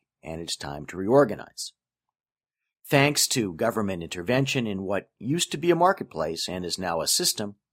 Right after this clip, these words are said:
physicians are quickly coming to see what I've referred to as the Great Junction, one route leading to commoditized medicine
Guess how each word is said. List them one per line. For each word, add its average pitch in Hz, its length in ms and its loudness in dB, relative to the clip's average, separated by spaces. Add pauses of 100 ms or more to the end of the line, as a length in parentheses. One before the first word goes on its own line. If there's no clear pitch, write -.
(580)
physicians 135 640 2
are 98 240 6
quickly 135 420 -2
coming 107 480 0
to - 120 -6
see 107 440 -2 (540)
what 131 240 2
I've 135 320 4
referred 135 440 0
to 135 200 2
as 131 280 4
the 131 120 -2
Great 127 260 6
Junction, 107 460 -6 (920)
one 117 340 2
route 110 320 -2
leading 113 380 -2
to 87 160 -4
commoditized 90 800 -4
medicine 127 560 2